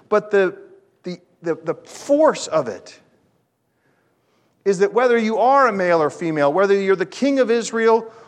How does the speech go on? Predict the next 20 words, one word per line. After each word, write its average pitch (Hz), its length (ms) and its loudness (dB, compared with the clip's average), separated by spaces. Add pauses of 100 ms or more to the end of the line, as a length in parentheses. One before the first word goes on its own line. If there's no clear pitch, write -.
(160)
or 214 540 2
the 208 100 2
lowliest 214 760 2
of 170 260 -4
Israelite, 156 680 0 (120)
all 262 340 4
of 156 120 -4
you 139 220 -4
are 160 160 2
firstborn 208 760 -4
sons 165 540 -2
of 165 200 -4
the 175 80 -4
Most 175 360 -2
High. 143 520 -6 (840)
You 214 160 -2
have 202 340 0
the 170 100 0
right 190 560 0
and 196 260 -4